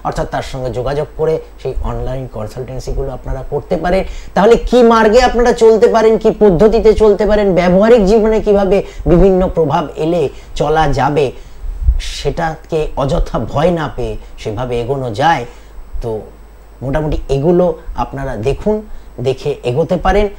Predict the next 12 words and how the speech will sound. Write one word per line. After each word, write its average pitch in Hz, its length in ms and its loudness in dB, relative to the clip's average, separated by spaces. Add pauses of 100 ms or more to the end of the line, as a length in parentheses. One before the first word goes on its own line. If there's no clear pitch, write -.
(260)
আর 190 200 -10
আমাদের 110 340 -6 (720)
এই 107 140 -6
প্রোগ্রামটা, 127 560 -2 (220)
আমাদের 120 260 -6
এই 120 60 -4
অনুষ্ঠানটা 127 500 -8
প্রতি 110 200 -6
সপ্তাহে - 380 0
আপনাদের 104 340 -8
কাছে 98 220 -12
আসছি, 160 460 -6